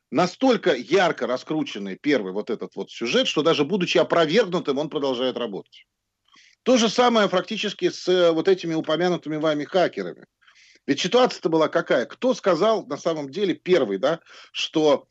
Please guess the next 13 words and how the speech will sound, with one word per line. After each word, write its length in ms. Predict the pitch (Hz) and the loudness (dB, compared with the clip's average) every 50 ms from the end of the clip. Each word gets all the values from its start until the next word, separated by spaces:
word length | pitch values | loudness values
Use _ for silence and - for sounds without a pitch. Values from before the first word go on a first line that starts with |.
| _ _ _ _ | _ _ _ _
э, 360 | - 131 131 131 131 127 123 117 | -4 -2 0 2 2 2 0 0
взломали 680 | 104 104 127 147 147 143 165 190 208 208 196 190 180 | -2 -2 0 2 2 4 4 4 4 4 6 6 4
русские 460 | 160 151 165 185 175 - - 160 151 | 4 4 4 2 2 0 -4 -6 -6
хакеры 440 | 135 - 170 175 175 175 - 160 156 | 0 2 2 2 2 2 0 -4 -4
сервер, 500 | 147 - - 165 175 170 165 160 147 131 - | -6 -4 -2 0 0 2 0 0 -2 -4 -6
так 120 | 143 127 | -10 -12
сказать, 380 | - - 143 143 135 - - 143 | -10 -6 -6 -6 -6 -6 -4 -2
эм, 240 | 139 135 131 131 | -2 -2 0 -2
несчастный, 800 | 127 131 143 147 135 - 180 175 170 - - 165 156 147 143 139 | -2 -2 -2 -2 0 2 2 2 2 0 -2 -4 -2 -2 -2 0
э, 240 | 139 143 139 135 123 - - - - - _ - | 2 4 4 4 4 0 -4 -12 -20 -18 _ 2
э, 180 | 139 143 143 | 4 4 4
миссис 280 | 151 165 147 165 156 - | 4 2 0 0 -2 -2
Клинтон? 380 | - 165 143 101 87 - - | 0 0 -2 -2 -4 -10 -16